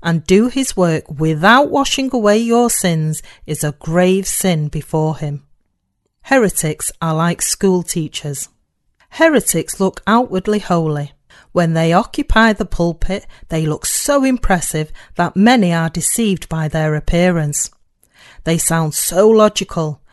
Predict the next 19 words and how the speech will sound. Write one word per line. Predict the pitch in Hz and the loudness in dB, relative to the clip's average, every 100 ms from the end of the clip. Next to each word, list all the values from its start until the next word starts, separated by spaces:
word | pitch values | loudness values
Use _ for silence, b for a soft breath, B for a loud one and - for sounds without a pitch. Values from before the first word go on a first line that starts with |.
| b b b | b b b
and | 185 | 2
they | 175 175 | 4 6
always | 190 269 262 247 247 | 6 6 4 2 0
conclude | - 214 - - 247 254 | -2 -2 0 0 0 2
their | 254 240 | 2 2
sermons | - 196 180 170 170 165 B B - | 0 2 2 2 -2 -4 B B 0
by | 170 | 2
admonishing | 160 156 170 226 277 - 233 190 | 2 2 2 2 2 0 0 -2
the | 170 | -2
people | - 214 - 208 | -2 -2 0 0
to | 202 - | 0 -6
be | 139 151 | -4 -6
good. | - 165 147 - _ _ _ _ | 0 0 0 -8 _ _ _ _
What | 294 - | -4 -2
kind | - 277 262 | 0 0 0
of | |
sermon | - - 254 196 151 | -2 2 4 2 0
is | 151 143 | -2 -4
that? | - 156 | -4 -4